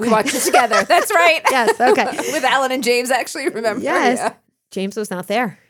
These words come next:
Speaker 2: <gasps> You're right. It was just
Speaker 1: We
Speaker 2: me,
Speaker 1: missed
Speaker 2: you,
Speaker 1: you,
Speaker 2: and Alan. We
Speaker 1: James.
Speaker 2: missed you,
Speaker 1: Yeah.
Speaker 2: James. Yeah.
Speaker 1: And he's hysterical. This poor guy. Like, it was hard to watch.
Speaker 2: Terrible to watch. Brutal.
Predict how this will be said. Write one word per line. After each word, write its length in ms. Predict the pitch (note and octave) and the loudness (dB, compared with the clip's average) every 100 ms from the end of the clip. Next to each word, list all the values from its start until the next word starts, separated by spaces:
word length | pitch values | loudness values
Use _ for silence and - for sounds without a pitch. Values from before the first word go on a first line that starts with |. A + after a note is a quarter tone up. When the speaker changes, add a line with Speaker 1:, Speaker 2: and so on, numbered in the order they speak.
| _ _ | _ _
Speaker 2:
<gasps> 480 | D#3+ D#3+ - _ _ | -6 -6 -6 _ _
You're 140 | E3+ E3 | -2 2
right. 360 | F3 D#3 - - | 2 0 -4 -6
It 120 | D#3+ | -6
was 100 | E3+ | -4
just 100 | G#3 | -2
Speaker 1:
We 60 | G3+ | 0
Speaker 2:
me, 100 | D3+ | -2
Speaker 1:
missed 100 | D3+ | -2
Speaker 2:
you, 100 | D3+ | -2
Speaker 1:
you, 40 | |
Speaker 2:
and 140 | - | -4
Alan. 360 | - - - C#3 | -4 -4 -4 -4
We 80 | C#3 | -6
Speaker 1:
James. 80 | - | -8
Speaker 2:
missed 180 | A#3+ | -12
you, 60 | - | -12
Speaker 1:
Yeah. 140 | F3 - | -12 -12
Speaker 2:
James. 220 | F3 - | -12 -14
Yeah. 60 | - - _ _ _ - | -20 -20 _ _ _ -8
Speaker 1:
And 120 | A#3+ | -2
he's 200 | C#4+ A#4+ | 2 2
hysterical. 760 | G4+ E4 - - G3+ A3+ A#3+ F3 | 0 -2 -4 -6 -2 -2 -2 -4
This 160 | F#3+ A3+ | -4 -6
poor 280 | - D#4+ D#4 | -6 -4 -4
guy. 540 | F3+ E3+ F#3+ D#3 D#3 _ - | -6 -6 -6 -8 -12 _ -14
Like, 200 | A3+ G#3 - - - | -14 -14 -18 -20 -20
it 60 | |
was 120 | C4 - | -20 -8
hard 240 | F4+ F#4+ | -6 -6
to 100 | F3+ | -8
watch. 460 | E3 F#3+ D#3+ - - _ _ _ | -6 -4 -6 -12 -20 _ _ _
Speaker 2:
Terrible 340 | - F3+ D#3 C#3+ | 0 2 2 0
to 60 | D#3 | 0
watch. 340 | C3+ A#2 - | -2 -2 -4
Brutal. 500 | F#3+ F#3 E3 A#2+ A#2 | 4 4 4 0 -6